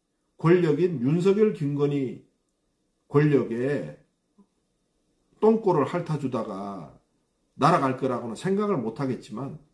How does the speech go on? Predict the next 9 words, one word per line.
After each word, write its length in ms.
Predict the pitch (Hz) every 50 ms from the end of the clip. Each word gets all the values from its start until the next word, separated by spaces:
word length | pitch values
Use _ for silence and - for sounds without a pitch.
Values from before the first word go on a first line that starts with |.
| _ -
우리 240 | 107 127 170 190
시민들이 580 | 165 - - - 202 196 214 220 220 214 202 147
가만두지 480 | - - 101 104 117 127 160 180 185 -
않을 220 | 127 123 151 -
겁니다. 320 | - 131 156 - - - _ _ _ _ _ _ _ _ _ _ _ _ - - _ _ _ _ _ _ _ _ _ _ _ _ _ _ _ _ _ _ _ _ _ _ _ _ _ _ _ _ _ _ _ _ _ _ _ _ _ _ _ _ _ _ _ _ _ - - _ _ _ _ _ _ _ _ _ _ -
내일 500 | 131 156 196 226 220 190 156 - - -
이원석 560 | - 143 160 185 185 196 196 190 170 185 - -
검찰총장 720 | 147 143 139 - 151 143 - 147 139 127 120 123 123 131 -
아침에 720 | 110 110 - - 175 165 147 123 120 135 165 202 220 - -